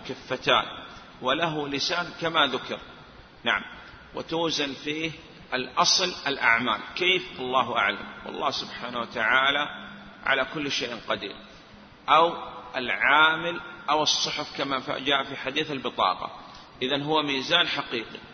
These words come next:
هل لكل أمة ميزان؟ قلنا هذه المسألة إما أن يكون لكل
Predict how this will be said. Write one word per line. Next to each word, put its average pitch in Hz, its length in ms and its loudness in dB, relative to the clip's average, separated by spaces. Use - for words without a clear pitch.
هل 175 220 2
لكل 156 360 -6
أمة 147 360 -6
ميزان؟ 139 600 -2
قلنا 143 300 0
هذه 139 80 -4
المسألة 139 640 -4
إما 135 420 -6
أن 127 80 -6
يكون 131 340 -6
لكل 135 360 -6